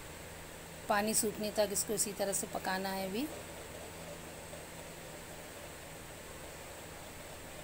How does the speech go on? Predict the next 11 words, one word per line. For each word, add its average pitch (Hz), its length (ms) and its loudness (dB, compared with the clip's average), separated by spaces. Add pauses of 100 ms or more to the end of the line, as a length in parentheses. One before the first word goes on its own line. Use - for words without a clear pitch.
(240)
अब 190 180 0
दस 247 200 12
मिनट 220 280 4
तक 214 240 6
इसमें 208 280 2
मैं 208 160 2
ढक्कन 202 260 4
लगा 202 280 8
कर 190 140 4
रख 190 200 2
लूँगी 202 380 2